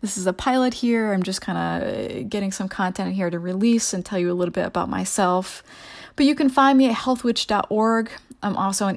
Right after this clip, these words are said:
Instagram at health underscore witch underscore or Facebook at Health Witch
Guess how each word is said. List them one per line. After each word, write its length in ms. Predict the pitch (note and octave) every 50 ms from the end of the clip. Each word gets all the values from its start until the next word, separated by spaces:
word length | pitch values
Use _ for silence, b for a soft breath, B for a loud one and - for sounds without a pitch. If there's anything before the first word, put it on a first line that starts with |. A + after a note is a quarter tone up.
| - -
Instagram 580 | G#3+ G#3 - - - A3 - G#3 G#3 G#3 G3
at 240 | F#3 E3+ - - -
health 600 | - - - G#3+ G#3 A3 A#3 - - - - - b b b b b b b b -
underscore 600 | G3 G3 G3 G#3 G3+ - - - G3 F#3+ F#3 F3+
witch 480 | F3 F3+ F#3+ A#3 A#3+ - - - - - -
underscore 760 | A3+ A3 A3+ A#3+ A#3 - - - B3 A#3 A#3+ B3 C4 C#4+ C#4+ - B B B B B B B
or 160 | B G#3+ G3+ G3
Facebook 600 | G3 - - F#3+ G3 G3+ - - - G#3+ A3 -
at 220 | - F3+ E3+ -
Health 380 | - - - G#3 G#3+ - - -
Witch 460 | G3 A3 C#4+ D4 - - - - -